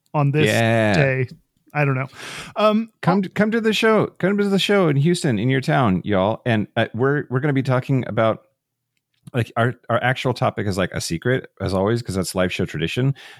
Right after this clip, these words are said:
Speaker 2: But we're working together with, uh, the people that put on Glue. That's, uh, gear, leather, uniforms, and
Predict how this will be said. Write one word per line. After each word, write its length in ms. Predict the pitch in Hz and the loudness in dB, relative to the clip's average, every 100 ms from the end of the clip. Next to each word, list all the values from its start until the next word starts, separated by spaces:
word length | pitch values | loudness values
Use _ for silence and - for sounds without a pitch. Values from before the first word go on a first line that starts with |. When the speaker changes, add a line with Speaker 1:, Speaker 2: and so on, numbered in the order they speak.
| - | -6
Speaker 2:
But 160 | - 110 | -4 0
we're 160 | 117 | 0
working 600 | 110 110 120 131 123 120 | 0 0 -2 0 0 0
together 420 | - 110 113 117 117 | -2 -2 0 0 0
with, 300 | 117 113 - | -2 -2 -2
uh, 160 | 113 | 0
the 100 | 110 110 | 0 -2
people 200 | 135 123 | -4 -4
that 100 | 107 | -4
put 120 | 135 | -2
on 160 | 123 | 0
Glue. 420 | 98 123 151 69 60 | 0 0 0 0 -2
That's, 360 | 82 80 - - | -4 -2 -6 -6
uh, 200 | 95 82 | -2 -2
gear, 420 | 76 113 113 113 104 | -2 0 0 2 0
leather, 360 | 104 104 98 - _ | 0 0 0 -4 _
uniforms, 580 | 101 101 - 95 92 - _ _ | -2 -2 0 0 2 0 _ _
and 260 | 95 92 | -2 -2